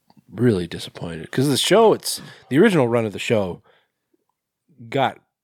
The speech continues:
progressively, like, less good. <laughs> Like, the quality just was on a decline in the last couple seasons. Um, and then,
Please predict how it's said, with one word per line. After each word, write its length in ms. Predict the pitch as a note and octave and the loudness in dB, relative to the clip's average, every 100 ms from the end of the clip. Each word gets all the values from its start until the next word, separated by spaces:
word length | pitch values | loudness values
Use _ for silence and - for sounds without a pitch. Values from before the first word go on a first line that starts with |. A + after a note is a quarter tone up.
| _ _ _ - | _ _ _ -8
progressively, 840 | - C3+ B2 C#3 - G#2 G2 F2+ | 0 0 2 2 0 -6 -6 -6
like, 280 | E2+ E2+ - _ _ | -8 -14 -16 _ _
less 840 | D#2+ F#2 F2+ F#2 F2 - - - - _ _ _ _ _ _ _ _ A#2+ | -18 -10 -6 -4 -4 -6 -8 -10 -12 _ _ _ _ _ _ _ _ -6
good. 440 | F#2+ F2 E2+ - - - - | -4 -4 -6 -10 -10 -8 -2
<laughs> 120 | E3+ G#3 C#4+ - - _ _ _ - - - _ | 0 0 -2 -4 -6 _ _ _ -20 -20 -20 _
Like, 180 | - A2 | -6 -4
the 240 | A2+ A2+ G#2+ | -4 -6 -6
quality 520 | - C3 A2+ G2 F#2 | 2 2 2 -2 -8
just 300 | F#2+ - - | -12 -12 -10
was 280 | F#2+ D2+ F2+ - F2+ | -10 -10 -14 -14 -6
on 160 | G2+ | -6
a 60 | - | -4
decline 680 | - G#2 - G2 E2 E2 - - | -2 -2 -2 -4 -4 -8 -12 -8
in 40 | |
the 60 | F#2 | -4
last 260 | F2+ F2 | -2 -2
couple 260 | - F#2+ E2+ | -6 -8 -8
seasons. 560 | - E2+ E2+ E2 D#2 - - - - - - - | -8 -8 -8 -10 -12 -14 -20 -20 -20 -20 -20 -10
Um, 540 | F2+ F2 D#2+ D#2 D#2+ _ _ _ _ _ _ _ _ _ _ _ _ _ _ _ _ _ | -4 -2 -2 -4 -10 _ _ _ _ _ _ _ _ _ _ _ _ _ _ _ _ _
and 220 | - F#2+ | -8 -6
then, 480 | F2+ F2 E2+ E2+ - | -6 -6 -6 -8 -12